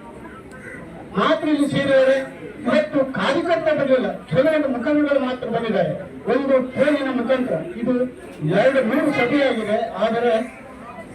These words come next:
ಇವತ್ತಿನ ಸಭೆ ಮೇಡಮ್ ಮುಖಾಂತರ ನಾವು ಮಾಡ್ತಾ ಇದ್ದೇವೆ. ಇದು ಅವರ ಒಂದು ಅಭಿಮಾನದಿಂದ ಸಭೆಯನ್ನು ನಾವು ಮಾಡ್ತಾ ಇದ್ದೇವೆ. ಇವತ್ತು ಕಾಂಗ್ರೆಸ್ ಪಕ್ಷ ಉಳಿಬೇಕು ಅಂದ್ರೆ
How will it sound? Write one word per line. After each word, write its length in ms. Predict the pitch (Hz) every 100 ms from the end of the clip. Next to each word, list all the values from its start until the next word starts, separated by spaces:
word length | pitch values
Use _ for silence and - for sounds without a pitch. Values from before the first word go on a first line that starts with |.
| -
ಇವತ್ತಿನ 460 | 214 285 320 311 302
ಸಭೆ 320 | 277 247 254
ಮೇಡಮ್ 400 | 226 226 285 277
ಮುಖಾಂತರ 460 | 262 254 254 233 233
ನಾವು 200 | 220 214
ಮಾಡ್ತಾ 240 | 214 - 214
ಇದ್ದೇವೆ. 540 | 196 175 156 151 - - - - - 226
ಇದು 160 | 262 262 247 -
ಅವರ 480 | 214 254 285 269 269
ಒಂದು 280 | 254 -
ಅಭಿಮಾನದಿಂದ 760 | 202 285 302 311 349 339 339 320
ಸಭೆಯನ್ನು 560 | 294 262 262 269 254 247
ನಾವು 240 | 240 226
ಮಾಡ್ತಾ 220 | 226 -
ಇದ್ದೇವೆ. 320 | 208 190 175 143 - - - - - - - -
ಇವತ್ತು 720 | 220 320 - 285 254 277 254 - - - - -
ಕಾಂಗ್ರೆಸ್ 380 | 202 262 330 330
ಪಕ್ಷ 320 | - - -
ಉಳಿಬೇಕು 500 | 277 240 285 285 262
ಅಂದ್ರೆ 260 | 254 240